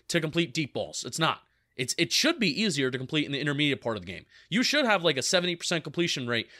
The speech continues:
when you're throwing it less than ten air yards. And then when you throw pl-, over ten, over past the sticks, that's when your completion rate should be less. But for whatever strange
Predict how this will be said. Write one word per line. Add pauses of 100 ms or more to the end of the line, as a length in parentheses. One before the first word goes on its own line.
when
you're
throwing
it
less
than
ten
air
yards.
And
then
when
you
throw
pl-,
over
ten,
over
past
the
sticks, (280)
that's
when
your
completion
rate
should
be
less. (260)
But
for
whatever
strange